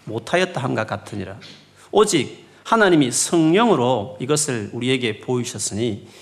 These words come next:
성령은 모든 것, 곧 하나님의 깊은 것까지라도 통달하시느니라. 성령께서 오셔서 하나님이 우리에게 정말 주고 싶은 것들을 깨닫도록, 알 수 있도록 하신다는 거죠. 그래서 성령의 어떤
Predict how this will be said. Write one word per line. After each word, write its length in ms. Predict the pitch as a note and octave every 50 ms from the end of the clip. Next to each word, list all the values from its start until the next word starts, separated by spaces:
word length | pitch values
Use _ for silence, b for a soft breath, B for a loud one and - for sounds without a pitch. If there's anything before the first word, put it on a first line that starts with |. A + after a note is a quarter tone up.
| B B
성령은 720 | - - - C3+ C3 C3+ D3 D#3 D#3+ C#3+ A#2 G2+ F#2+ F#2+ -
모든 420 | C3+ D#3 F#3+ A3+ A#3+ G#3+ E3+ C3+
것, 360 | - A2+ F#2+ F2+ - - -
곧 360 | - B2+ A#2+ A#2+ - - - -
하나님의 480 | - - F#3+ F3 D#3 D3+ C#3+ C#3 C#3+ -
깊은 600 | - - D3+ D3+ D#3 D3+ D#3+ E3+ D#3+ - F#3+ F#3+
것까지라도 840 | E3+ D3+ D3 D3 D3 C#3 B2 - B2 A#2 - E3 G3+ A3 - - - -
통달하시느니라. 840 | - - B2 A#2+ A#2+ C3+ D3+ D3 A#2+ - - - G2 F#2 D2+ D2+ G#2+ A2+ - _ _ _ _ _ _ _ _ _ _ _ _ _ _ _ _ _ B B B B B
성령께서 600 | - - - G#3 A3+ B3 D4+ D4+ - D#4+ - -
오셔서 540 | G#3 G#3+ G3 A3+ A3 - - D3+ B2 A#2 A#2
하나님이 360 | - - C4 C4+ A#3+ G#3+ G3
우리에게 300 | F3 D#3+ D#3 G3 G3+ F#3
정말 400 | F#3 - C3+ C3 D3 F3 G#3+ G3+
주고 160 | - - D3+
싶은 300 | D3 D3+ - - - C3
것들을 680 | A2 G#2+ - - B2 A2+ B2+ D3 B2+ G#2 - - - - _ _ _ _ _ _ _ _ _ _ _ _ _ _
깨닫도록, 720 | - - E3+ G#3 A3 A3 - - G#3 F3+ C3+ G2 - - - - _ _
알 240 | - A#2+ A#2+ C#3 D#3
수 160 | - - G#3+
있도록 560 | F#3+ D#3 - - - A#2+ A2+ - - - - -
하신다는 560 | - - - - B2+ A2+ G#2+ G2+ G2+ G#2 G2+
거죠. 200 | G2+ G2+ - - - _ _ _ _ _ b b b b b b -
그래서 160 | - C#4+ C4
성령의 580 | - - A#3 A#3+ B3 C4 C#4+ D4 D4 C#4 B3+
어떤 540 | A3 G#3 G#3 - G#3+ G3+ G3 G3 - - -